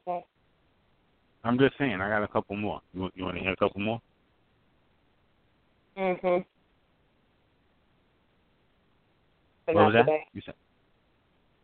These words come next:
Speaker 1: Not
Speaker 2: that's
Speaker 1: today.
Speaker 2: enough for today?
Speaker 1: Yeah.
Speaker 2: Not today?
Speaker 1: N-,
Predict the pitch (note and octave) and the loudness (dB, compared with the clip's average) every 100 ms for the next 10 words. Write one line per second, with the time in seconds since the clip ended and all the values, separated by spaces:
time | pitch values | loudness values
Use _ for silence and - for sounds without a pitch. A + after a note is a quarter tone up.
0 | _ _ _ E3 C#3+ G2 G2+ G#2 G#2+ G2 | _ _ _ 2 2 2 0 0 -2 0
1 | A2+ A#2 D3+ _ _ _ _ _ _ _ | 0 0 -4 _ _ _ _ _ _ _
2 | - G2 F#2+ G2 G#2 - | -6 -2 0 0 0 -2